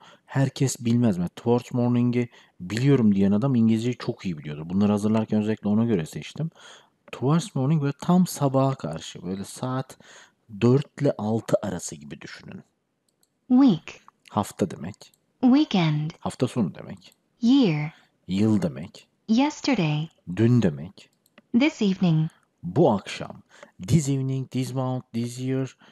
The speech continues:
Speaker 1: Hep bu ay, bu yıl diye gidebilirsiniz.
Speaker 2: Yesterday evening.
Speaker 1: Dün akşam. Yesterday, dün akşam.
Speaker 2: Tomorrow evening.
Speaker 1: Yarın akşam.
Speaker 2: Sunday evening.
Speaker 1: Ha, bak,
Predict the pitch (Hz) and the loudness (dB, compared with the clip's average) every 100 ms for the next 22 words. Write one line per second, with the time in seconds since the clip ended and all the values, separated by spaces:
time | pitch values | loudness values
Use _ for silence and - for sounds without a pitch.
0 | _ _ 156 160 110 107 123 120 123 113 | _ _ -2 -2 -4 -2 2 2 0 0
1 | 123 123 117 117 120 107 113 113 104 90 | 2 2 0 -6 -6 -2 -2 2 0 0
2 | 87 - - - - - _ - 208 202 | -6 -8 -18 -20 -20 -20 _ -4 -2 -2
3 | 190 190 - 254 269 185 156 160 _ _ | -2 -2 2 2 4 2 0 -4 _ _
4 | - 175 - 139 123 - - - - 80 | -14 -6 2 4 4 -2 -8 -10 -10 -10
5 | 64 - - _ _ _ 82 90 87 - | -12 -16 -20 _ _ _ -6 -4 -4 -8
6 | 78 110 123 113 95 131 - - - 147 | -10 -6 -6 -4 -2 -2 -4 -12 -12 -12
7 | - _ _ _ - 240 240 254 190 151 | -14 _ _ _ -4 4 4 4 4 2
8 | 196 233 277 202 117 113 85 73 - - | 2 2 2 4 4 4 0 -6 -12 -12
9 | 104 - _ _ _ _ - 247 247 226 | -12 -14 _ _ _ _ -4 0 2 2
10 | - 175 170 175 156 110 87 87 95 | 2 0 0 0 0 0 0 -4 -8